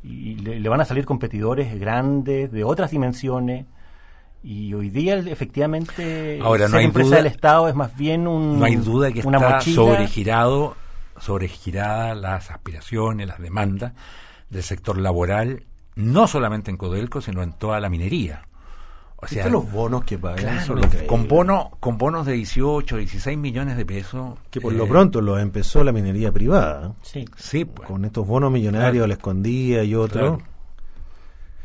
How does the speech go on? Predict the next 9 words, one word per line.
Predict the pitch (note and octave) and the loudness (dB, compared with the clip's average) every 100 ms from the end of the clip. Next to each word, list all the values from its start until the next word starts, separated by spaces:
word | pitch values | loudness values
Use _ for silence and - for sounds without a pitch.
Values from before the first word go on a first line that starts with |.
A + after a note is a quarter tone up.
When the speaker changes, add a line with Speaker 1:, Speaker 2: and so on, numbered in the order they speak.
| - - | -16 -2
Speaker 3:
Oye, | C#3 E3 - - - - | 0 0 -2 -16 -8 -6
tú | - | -4
sabes | C#3+ F3+ G#3 | 2 6 6
que | G#3+ | 6
el | D#3 | 2
otro | D3 D3 C3+ | 4 4 4
día | B2+ B2+ - | 6 4 2
<laughs> | |
me, | G#2+ G#2 | -2 -2